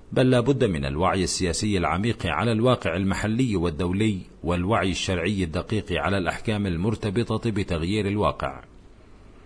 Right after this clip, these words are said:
هذه الطليعة لا تساوم ولا ترضى بأنصاف الحلول، ولا تنخرط في أنظمة الكفر بحجة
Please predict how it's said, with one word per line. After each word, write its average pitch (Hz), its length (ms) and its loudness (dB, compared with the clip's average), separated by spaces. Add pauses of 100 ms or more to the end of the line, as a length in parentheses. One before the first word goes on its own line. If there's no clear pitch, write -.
(680)
هذه 120 320 4
الطليعة 147 520 6
لا 123 180 6
تساوم 95 640 0 (240)
ولا 104 340 2
ترضى 104 400 0
بأنصاف 95 500 0
الحلول، 98 540 0 (100)
ولا 92 260 2
تنخرط 139 520 2
في 123 200 2
أنظمة 110 420 2
الكفر 110 460 0
بحجة 101 440 0